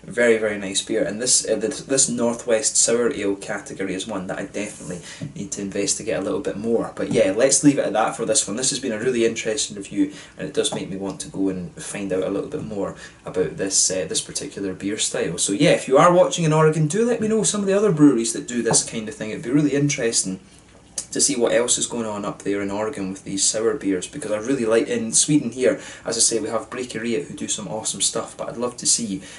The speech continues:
um, more sour beers. It's a craze that's kind of, uh, taken off a little bit more recently, but, um, yeah, let's leave it at that for this one. So this one was the blueberry,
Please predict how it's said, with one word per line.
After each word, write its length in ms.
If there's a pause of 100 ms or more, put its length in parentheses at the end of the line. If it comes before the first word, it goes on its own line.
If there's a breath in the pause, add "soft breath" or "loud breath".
(160 loud breath)
um, 320
more 220
sour 300
beers. 220
It's 140
a 60
craze 400
that's 200
kind 140
of, 140
uh, 260
taken 380
off 200
a 40
little 220
bit 140
more 300 (300 loud breath)
recently, 480
but, 260
um, 220
yeah, 280
let's 300
leave 140
it 60
at 100
that 180
for 120
this 220
one. 120
So 120
this 200
one 80
was 140
the 80
blueberry, 580